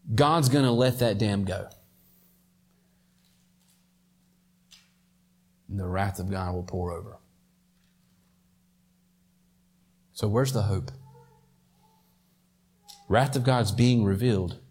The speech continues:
The greatest display, the greatest revealing of the wrath of God,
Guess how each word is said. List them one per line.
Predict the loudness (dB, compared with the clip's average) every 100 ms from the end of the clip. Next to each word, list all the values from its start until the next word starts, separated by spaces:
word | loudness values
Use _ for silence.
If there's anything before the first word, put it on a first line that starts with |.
| _ _ _ _ _ _ _ _ _ _ _ _ _ -10
The |
greatest | -8 -2 0 2 2 0 -2
display, | -4 -4 -6 -8 -8 -8 -10
the | -10
greatest | -8 -4 -2 -2 -4 -4
revealing | -4 -2 -2 -4
of | -6 -6
the |
wrath | -6 -6 -6
of | -10
God, | -10 -8 -10 -12